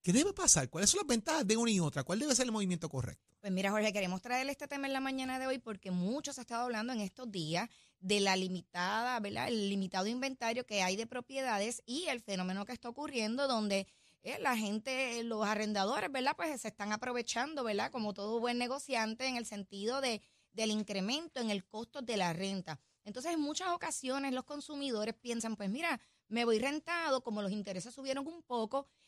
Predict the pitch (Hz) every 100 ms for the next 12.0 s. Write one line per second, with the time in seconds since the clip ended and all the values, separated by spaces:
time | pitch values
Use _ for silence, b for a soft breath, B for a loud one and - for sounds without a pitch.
0 | _ 254 247 220 226 240 285 285 - 359
1 | 330 247 208 214 - 262 233 208 190 208
2 | 214 208 165 185 254 190 180 233 311 269
3 | 254 294 330 294 311 311 311 302 302 339
4 | 311 226 214 202 196 185 196 226 262 262
5 | 247 208 180 180 b b b _ - 247
6 | 202 240 262 302 302 294 262 277 277 285
7 | 285 - 285 320 339 339 - 294 302 -
8 | 254 262 320 269 196 226 b b b 233
9 | 226 247 247 269 277 277 285 277 277 294
10 | - 262 240 220 - 196 196 196 226 277
11 | 302 285 285 277 277 302 285 - 196